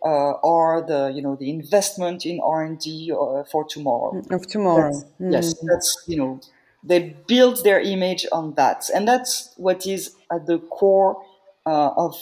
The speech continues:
Speaker 1: you know, the belief that the patent system is the magic tool to get innovation. So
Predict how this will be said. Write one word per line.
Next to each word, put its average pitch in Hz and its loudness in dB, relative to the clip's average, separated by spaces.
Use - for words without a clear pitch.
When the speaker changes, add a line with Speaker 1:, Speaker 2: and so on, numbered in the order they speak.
Speaker 1:
you 165 -8
know, 151 -6
the 151 -8
belief 208 2
that 170 4
the 170 2
patent 165 -2
system 165 0
is 151 -6
the 147 -2
magic 147 -4
tool 170 -4
to - -12
get 156 -4
innovation. 143 -4
So 143 0